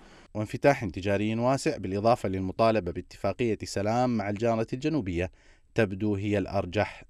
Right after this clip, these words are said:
بنظر المراقبين، على أن تكون قمة كيم وترامب حجر الزاوية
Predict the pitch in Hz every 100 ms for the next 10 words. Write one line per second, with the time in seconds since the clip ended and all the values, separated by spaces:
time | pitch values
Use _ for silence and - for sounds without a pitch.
0 | - 117 101 85 82 80 78 - 82 78
1 | 73 - - - - - - 120 123 123
2 | 139 131 - 143 170 185 - 107 104 -
3 | 110 - 117 117 107 - 113 135 160 -
4 | - - - 110 127 135 139 95 85 87
5 | 87